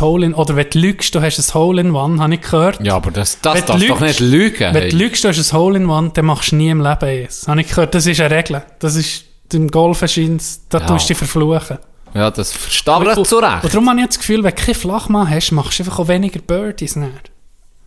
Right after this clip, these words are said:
Speaker 2: Ja, aber du nimmst ja gleich den Birdie-Schnaps näher im Rest.
Speaker 1: Ja, aber das solltest du noch auf dem Platz nehmen, glaub
Speaker 2: Das
Speaker 1: ich.
Speaker 2: hat, ja,
Speaker 1: Weißt
Speaker 2: das
Speaker 1: du, so
Speaker 2: hat
Speaker 1: gerade
Speaker 2: ich gebe
Speaker 1: beim
Speaker 2: dir
Speaker 1: Loch,
Speaker 2: recht.
Speaker 1: bei mir Lochen.
Speaker 2: Das ist
Speaker 1: Mal.
Speaker 2: meine nächste Investition.
Speaker 1: Gut, gut, das gefällt,
Speaker 2: Ich gebe dir recht.
Speaker 1: das gefällt mir sehr.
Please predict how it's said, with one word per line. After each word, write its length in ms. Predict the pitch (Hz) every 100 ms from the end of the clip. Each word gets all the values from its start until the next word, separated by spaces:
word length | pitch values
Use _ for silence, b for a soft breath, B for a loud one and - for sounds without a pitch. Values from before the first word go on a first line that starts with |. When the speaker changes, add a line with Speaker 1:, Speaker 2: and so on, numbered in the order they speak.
| - -
Speaker 2:
Ja, 160 | 101
aber 120 | 101 104
du 140 | 127
nimmst 180 | 120 107
ja 60 | 113
gleich 220 | 131 131
den 120 | 131
Birdie-Schnaps 500 | 127 123 127 127 120
näher 100 | 120
im 100 | 113
Rest. 280 | 117 92 -
Speaker 1:
Ja, 260 | 156 175 202
aber 140 | 180
das 240 | 165 180 202
solltest 240 | 185 -
du 40 |
noch 40 | 185
auf 60 | 175
dem 80 |
Platz 420 | 147 156 165 - -
nehmen, 180 | 135 139
glaub 120 | -
Speaker 2:
Das 100 | 127
Speaker 1:
ich. 60 | 131
Speaker 2:
hat, 80 | 117
ja, 280 | 139 156 131
Speaker 1:
Weißt 140 | -
Speaker 2:
das 60 | 202
Speaker 1:
du, 60 |
so 40 | 185
Speaker 2:
hat 60 |
Speaker 1:
gerade 160 | 233 180
Speaker 2:
ich 40 |
gebe 100 | 196 196
Speaker 1:
beim 40 |
Speaker 2:
dir 40 | 202 220
Speaker 1:
Loch, 100 | -
Speaker 2:
recht. 100 | -
Speaker 1:
bei 80 |
mir 220 | 170 190 196
Lochen. 460 | 190 - - 175 170
Speaker 2:
Das 100 | 175
ist 40 |
Speaker 1:
Mal. 200 | 180 190
Speaker 2:
meine 160 | 156 160
nächste 220 | 160 151
Investition. 640 | 131 113 - 98 - 92
Speaker 1:
Gut, 480 | 160 147 143 - -
gut, 200 | 147 139
das 120 | -
gefällt, 280 | - 143 139
Speaker 2:
Ich 60 | 135
gebe 200 | 147 113
dir 120 | 92
recht. 80 | 85
Speaker 1:
das 80 | -
gefällt 380 | - 143 139 131
mir 80 | 135
sehr. 180 | -